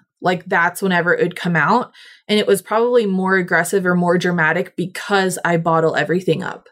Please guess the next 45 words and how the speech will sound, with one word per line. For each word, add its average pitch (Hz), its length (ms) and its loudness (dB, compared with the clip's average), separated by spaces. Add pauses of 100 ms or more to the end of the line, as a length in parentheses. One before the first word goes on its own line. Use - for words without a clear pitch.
But 208 160 -2
I 208 120 0
would 208 160 -2
say 208 140 0
that's 180 220 0 (100)
about 180 380 0
the 180 100 -2
only 165 180 2
time 170 340 0
that 170 100 2
it 156 100 0
came 170 240 -2
up. 170 340 2
And 196 120 -2
I 208 100 2
remember 294 420 0
there 285 120 2
was, 247 100 2
like, 214 140 0
a 208 80 2
couple 220 420 -2
nights 190 420 0
where 185 160 0
I 175 140 0
just, 180 240 -6
like, 156 380 -2 (100)
I 208 120 0
broke 190 280 0
down 156 500 -2 (260)
and 214 140 0
I 185 140 2
was 190 140 0
just, 196 160 -2
like, 151 240 -2
crying. 202 480 0
And 175 80 -4
I 202 160 2
don't 254 140 0
know 196 100 2
what 143 160 -2
you 185 160 0
thought. 165 240 2
You 208 80 -4
probably 175 300 0
thought, 151 360 -2